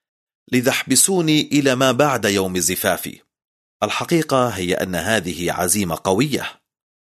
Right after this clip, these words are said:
فقد رفضت أن تساوم مع أنها اضطرت إلى حبس نفسها لكي تقاوم مشاعرها. وربما يفعل بعض منكم حسناً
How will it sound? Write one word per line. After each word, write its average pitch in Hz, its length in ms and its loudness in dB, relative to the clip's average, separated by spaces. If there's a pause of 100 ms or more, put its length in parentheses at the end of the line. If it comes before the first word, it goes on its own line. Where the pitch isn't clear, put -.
فقد 110 460 -4
رفضت 151 520 0
أن 131 220 -4
تساوم 110 640 0 (300)
مع 98 400 -2
أنها 143 320 0
اضطرت 156 640 0
إلى 120 240 0
حبس - 460 0
نفسها 190 640 0 (220)
لكي 120 300 -2
تقاوم 139 600 0
مشاعرها. 90 1040 0 (960)
وربما 127 440 2
يفعل 90 440 -2
بعض 107 260 0
منكم 92 440 -6
حسناً 131 640 0